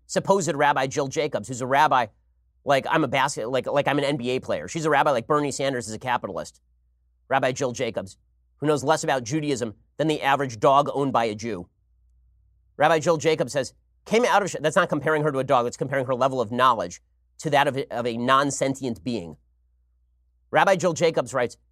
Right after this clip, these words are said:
"Came out of Shabbat to more news of needless loss of life, praying for the families of the Israelis and the Palestinians killed today,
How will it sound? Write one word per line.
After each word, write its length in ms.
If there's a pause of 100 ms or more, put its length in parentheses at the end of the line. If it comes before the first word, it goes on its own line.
(160)
"Came 180
out 120
of 60
Shabbat 360
to 80
more 180
news 180
of 100
needless 340
loss 220
of 80
life, 260 (160)
praying 320
for 80
the 80
families 420
of 100
the 100
Israelis 540
and 80
the 40
Palestinians 580
killed 220
today, 260